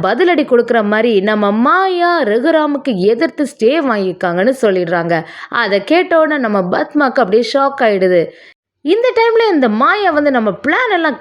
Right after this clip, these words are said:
கெடுத்துட்டாளுன்னு எரிச்சல் ஆயிடுறாங்க. இன்னொரு சைடு பாத்தீங்கன்னா நம்ம ரகுராம் அண்ணனுக்கு மட்டும் இவ ஸ்டே வாங்கினது தெரிஞ்சிட்டுன்னா நல்லாவே கோபப்படுவாங்கன்னு நினைச்சு கொஞ்சம் ஆறுதல் ஆயிடுறாங்க பத்மா.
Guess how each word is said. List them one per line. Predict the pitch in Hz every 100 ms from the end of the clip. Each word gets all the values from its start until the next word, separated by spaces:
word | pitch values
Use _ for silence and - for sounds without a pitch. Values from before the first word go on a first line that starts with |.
| -
கெடுத்துட்டாளுன்னு | 254 392 330 233 226 196 285
எரிச்சல் | 392 339 330 302
ஆயிடுறாங்க. | 240 202 175 185 175 175 156 - - _ _
இன்னொரு | - 302 427 440
சைடு | 466 466 453
பாத்தீங்கன்னா | 294 277 269 269
நம்ம | 220 208
ரகுராம் | 202 214 359 403 440 403 339
அண்ணனுக்கு | 254 262 262 262
மட்டும் | 233 226 254
இவ | 233 208
ஸ்டே | 202 - 427 440 403
வாங்கினது | 254 262 277 262 226
தெரிஞ்சிட்டுன்னா | - 196 294 311 311 254 247 247 185
நல்லாவே | 180 196 294 427 415 -
கோபப்படுவாங்கன்னு | 202 262 330 269 226 220 214 226
நினைச்சு | 202 185 208 226 302 -
கொஞ்சம் | - 359 349
ஆறுதல் | 240 220 247 233
ஆயிடுறாங்க | 214 196 190 190 233 208
பத்மா. | 185 185 190 180